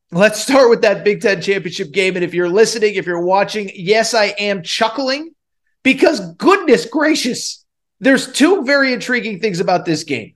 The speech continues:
One, it is obviously the return of Jim Harbaugh. And two, have you seen the point spread in the over-under?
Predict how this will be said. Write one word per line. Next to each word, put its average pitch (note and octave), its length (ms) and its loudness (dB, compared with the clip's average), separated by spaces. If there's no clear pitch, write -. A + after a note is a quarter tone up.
One, C4 360 4
it C#4 120 0
is A#3+ 160 2
obviously A3+ 340 2
the G3+ 120 -2
return G3+ 340 -2
of E3+ 80 -2
Jim G#3 160 0
Harbaugh. B3 580 2
And G3+ 240 -6
two, A#3 460 -2
have A#3 160 2
you A#3+ 80 0
seen F4 320 0
the F#4+ 100 -2
point C#4 240 -2
spread B3 260 0
in A#3 80 -2
the A3 120 -2
over-under? E3 480 -4